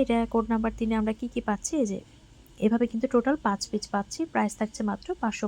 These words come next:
পঞ্চাশ টাকা। এরপরে হচ্ছে আমি কোড নাম্বার ফোর দেখিয়ে দিচ্ছি। মাশাআল্লাহ, এই কালার কম্বিনেশনটাও খুব সুন্দর। দুই পাশে থাকছে ফিরোজা টাইপের কালার, মিডলে থাকছে একদম ডার্ক ব্লু কালার। তো এটাও কিন্তু খুব সুন্দর একটা কালার কম্বিনেশন। আর এই যে একদম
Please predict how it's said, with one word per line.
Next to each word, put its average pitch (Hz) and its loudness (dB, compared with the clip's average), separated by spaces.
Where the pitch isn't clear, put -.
পঞ্চাশ 185 -4
টাকা। 214 -2
এরপরে 277 8
হচ্ছে 285 0
আমি 240 0
কোড 233 2
নাম্বার 226 2
ফোর 247 6
দেখিয়ে 214 2
দিচ্ছি। 196 -2
মাশাআল্লাহ, 226 2
এই 285 6
কালার 294 6
কম্বিনেশনটাও 214 0
খুব 233 2
সুন্দর। 254 0
দুই 240 0
পাশে 247 0
থাকছে - -4
ফিরোজা 240 4
টাইপের 294 4
কালার, 302 4
মিডলে 226 2
থাকছে 214 -2
একদম 214 0
ডার্ক 226 4
ব্লু 220 6
কালার। 185 4
তো 269 8
এটাও 302 10
কিন্তু 302 4
খুব 302 4
সুন্দর 277 8
একটা 269 -2
কালার 233 4
কম্বিনেশন। 262 2
আর 226 6
এই 214 4
যে 240 -2
একদম 220 -4